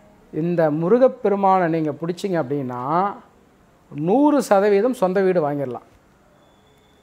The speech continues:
இது என்ன பண்ணணும், எந்த நேரத்துல முருகப்பெருமானை வழிபாடு பண்ணணும், என்ன மந்திரங்கள் சொல்லணும், என்ன பூக்களான வழிபாடு பண்ணணும், நாம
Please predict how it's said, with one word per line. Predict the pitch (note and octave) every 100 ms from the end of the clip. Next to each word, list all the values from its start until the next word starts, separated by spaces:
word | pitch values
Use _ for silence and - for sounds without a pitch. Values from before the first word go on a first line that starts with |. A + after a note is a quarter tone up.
| _ _ _ _ _ _ _ _ _ _ _ _ _ -
இது | A#3+ B3
என்ன | A3 C4
பண்ணணும், | G3+ G3+ G3+ G3+
எந்த | F#3 A3
நேரத்துல | G#3+ G3+ G3+ G3 F#3+ F3 C#3
முருகப்பெருமானை | D3 E3+ G#3 F#3+ F3 E3+ E3
வழிபாடு | D3+ F#3 F#3+ E3
பண்ணணும், | D3+ D3+ D#3 D3+
என்ன | D#3+ G3
மந்திரங்கள் | F3+ D3+ F3+ G#3 F#3+ E3+
சொல்லணும், | D#3 D3 C#3+ D3 D3 _ _ _ _ _ _
என்ன | D3 F3 A3 B3
பூக்களான | - A3+ A#3+ A3+ G#3+ G3 F3
வழிபாடு | D#3+ F3+ F#3 E3
பண்ணணும், | D#3 D3+ C#3+ C#3+ D3 - _ _ _ _
நாம | C#3+ E3+ G#3+ A#3 G#3 D#3+